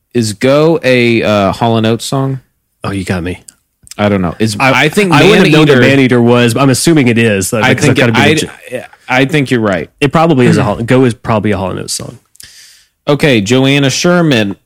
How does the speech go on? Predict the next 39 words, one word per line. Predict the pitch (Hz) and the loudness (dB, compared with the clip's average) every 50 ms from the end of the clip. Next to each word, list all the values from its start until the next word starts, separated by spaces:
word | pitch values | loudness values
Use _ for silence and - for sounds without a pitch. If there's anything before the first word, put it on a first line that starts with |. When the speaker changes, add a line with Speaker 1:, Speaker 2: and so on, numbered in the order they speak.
| _ - | _ -2
Speaker 2:
Hey, | 208 262 - - - 277 262 262 262 262 254 247 233 220 214 202 180 156 139 123 | 0 0 0 0 -2 2 4 4 6 6 6 6 4 4 2 2 2 0 0 -2
Speaker 1:
<clears throat> | 113 | -2
Joanna, | 110 117 117 127 139 139 131 120 101 | 0 0 0 2 2 2 2 0 0
we | 95 98 | 2 0
love | 98 104 123 127 127 123 113 | 2 2 2 2 2 2 2
you. | 117 101 92 82 - - _ _ | 0 0 0 -2 -4 -8 _ _
Speaker 2:
We | 120 113 | -2 0
do | 120 117 | 0 2
love | 104 101 92 95 | 0 0 -2 -4
you, | 92 | -6
Joe. | - 92 95 92 - _ _ _ - | -6 -8 -10 -10 -12 _ _ _ -4
Speaker 1:
Chase, | - 151 143 117 - - | 0 0 0 0 0 0
you're | 120 113 | 0 0
lip-synced. | 107 110 123 156 208 - - - - 156 135 123 110 - - - _ _ _ _ | 2 2 2 2 0 0 -4 -4 -2 0 0 0 -2 -4 -8 -14 _ _ _ _
You | - 123 143 185 226 254 220 | -6 -4 -2 0 2 2 2
lip-synced | 160 139 139 127 - - - - 139 127 113 104 - 123 117 | 2 2 2 0 -2 -4 -4 -2 -2 0 -2 -2 -4 -6 -2
better | 127 131 127 123 117 | -2 0 2 2 0
than | 113 120 117 | 0 0 0
the | 117 113 | 0 0
actual | 117 120 113 - 113 107 107 | 0 -2 -2 -2 -2 -2 0
lead | 113 135 151 156 143 127 | 0 0 0 -2 -4 -4
singer | - 110 98 87 78 71 71 76 - _ _ _ _ _ _ _ - | -4 -4 -4 -6 -8 -12 -14 -16 -18 _ _ _ _ _ _ _ -4
on | 127 123 | -2 0
the | 120 113 | 0 2
music | 120 131 135 123 120 101 | 2 0 0 0 0 -2
video. | 110 98 92 90 82 - _ _ _ _ _ _ _ _ _ - | -2 -2 -2 -4 -6 -10 _ _ _ _ _ _ _ _ _ -4
And | 131 131 127 123 120 117 - | -2 0 0 0 0 -2 -2
I'm | 113 123 | -2 0
not | 139 156 175 | 0 0 0
gonna | 180 170 151 135 | 0 0 0 2
lie, | 131 123 - | 0 0 -2
she's | - - 135 123 117 | -4 -2 -2 -2 0
not | 131 160 156 135 | 0 0 0 0
wrong. | 110 107 117 127 120 98 82 82 82 - _ _ _ _ _ | 0 0 0 0 0 0 -2 -6 -10 -14 _ _ _ _ _
Speaker 2:
Yeah, | - 123 120 | -2 0 2
she's | - 131 | 2 2
not | 123 143 | 2 2
Speaker 1:
Because | 117 104 95 92 | 2 0 -2 -4
Speaker 2:
wrong. | - | -8